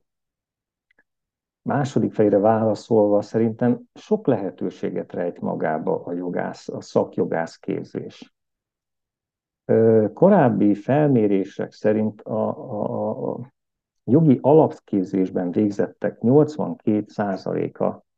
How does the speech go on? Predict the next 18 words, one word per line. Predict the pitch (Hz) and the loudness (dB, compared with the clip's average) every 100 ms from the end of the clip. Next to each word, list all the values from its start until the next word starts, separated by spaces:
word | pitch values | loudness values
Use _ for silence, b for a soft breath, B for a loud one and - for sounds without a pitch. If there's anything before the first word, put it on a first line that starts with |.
| _ | _
dolgozik | - 101 98 95 - - | 0 0 2 -2 -4 -4
a, | 92 90 - | -4 -2 -4
a | - - | -6 -6
végzést | 104 113 107 92 - | -2 -2 0 -4 0
követően | 113 101 90 107 98 98 | 2 2 0 -4 -6 0
közvetlenül. | 139 107 95 80 - 85 82 78 - _ _ _ _ _ _ _ _ _ _ _ _ _ _ _ _ | 2 2 0 -4 -8 -12 -10 -12 -14 _ _ _ _ _ _ _ _ _ _ _ _ _ _ _ _
Tehát | - 98 | -4 0
kezd | - 113 104 | 2 2 4
el | 104 104 | 2 4
dolgozni. | 123 110 90 85 - 123 - _ _ _ _ _ _ _ _ - | 6 6 2 -4 -8 -18 -20 _ _ _ _ _ _ _ _ -4
Ami, | 117 120 | 0 2
valljuk | 139 135 117 110 | 4 6 6 4
be, | 113 | 4
nem | 120 120 | 4 4
egy | 90 90 | 0 -4
rossz | 87 - | -6 -6
elhelyezkedési | 101 90 87 95 87 - 92 92 90 - | -8 -8 -6 -6 -6 -6 -4 -2 -4 -2
arány. | 107 101 80 - | 0 0 -2 -8